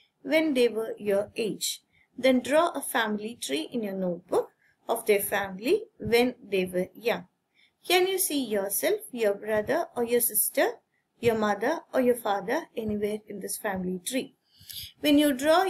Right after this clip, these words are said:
your grandmother's, uh, family tree, you will not see, ഇല്ലേ, uh, uh, അവരുടെ, uh, childhood days-ലെ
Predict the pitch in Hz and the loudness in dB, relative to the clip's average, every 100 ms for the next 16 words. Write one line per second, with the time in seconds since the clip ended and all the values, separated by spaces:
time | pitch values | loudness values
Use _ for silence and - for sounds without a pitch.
0 | 311 254 240 233 233 233 233 240 247 - | 2 4 4 2 0 -4 -2 2 2 0
1 | - 214 208 208 247 220 226 233 - 349 | 2 4 4 2 -2 -2 -4 -10 -8 -4
2 | 349 262 226 220 220 240 240 - 294 247 | -2 -2 -2 -4 -2 -2 0 0 0 -4
3 | 254 - _ _ _ _ _ 302 269 170 | -6 -10 _ _ _ _ _ 4 4 4
4 | - _ _ _ 226 214 208 208 226 226 | -6 _ _ _ -2 0 0 0 -2 0
5 | 220 - - _ _ _ - _ _ - | 0 -4 -16 _ _ _ -20 _ _ 0
6 | 226 233 233 320 523 - _ - 226 220 | 4 4 4 4 2 -2 _ -2 2 2
7 | 220 254 220 240 254 220 226 226 - 277 | 4 4 4 4 0 2 0 0 -2 -2